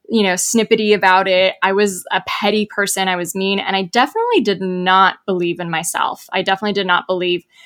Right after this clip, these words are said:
you know, the, the normal things in life I could achieve. You know, I could have a job, I could get an, a academic degree, I could get married, all those things.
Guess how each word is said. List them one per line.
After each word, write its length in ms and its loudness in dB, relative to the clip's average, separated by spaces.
you 100 2
know, 240 6
the, 140 2
the 220 4
normal 480 4
things 340 0
in 100 -2
life 240 2
I 120 2
could 180 -2
achieve. 380 -4
You 80 -4
know, 60 0
I 80 0
could 120 -6
have 160 2
a 60 2
job, 500 6
I 80 2
could 180 -10
get 140 0
an, 260 4
a 140 0
academic 560 0
degree, 440 0
I 60 0
could 160 -8
get 180 0
married, 300 0
all 160 6
those 220 -2
things. 260 -4